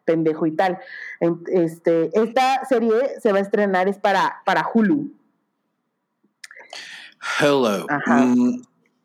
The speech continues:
Speaker 2: Hilary Duff, what? O sea, ¿por qué sigue ahí?
Speaker 1: Porque Hilary Duff, este, tiene su programa Younger, que le va bien.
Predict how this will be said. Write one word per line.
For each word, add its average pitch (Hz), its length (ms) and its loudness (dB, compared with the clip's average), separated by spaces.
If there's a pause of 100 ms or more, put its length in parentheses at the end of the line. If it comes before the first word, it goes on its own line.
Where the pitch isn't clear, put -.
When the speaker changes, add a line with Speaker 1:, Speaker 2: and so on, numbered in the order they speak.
(120)
Speaker 2:
Hilary 269 480 -4
Duff, 123 680 -6 (360)
what? 101 400 -2 (580)
O 101 60 -8
sea, 110 220 0
¿por 110 100 -12
qué 147 100 0
sigue 127 320 0
ahí? 107 280 -2 (180)
Speaker 1:
Porque 294 240 -2
Hilary 381 500 0
Duff, 285 280 -2 (120)
este, 233 460 -2
tiene 262 280 0
su 269 120 -4
programa 190 440 0
Younger, 190 480 0
que 185 100 0
le 165 140 2
va 185 160 2
bien. 196 340 0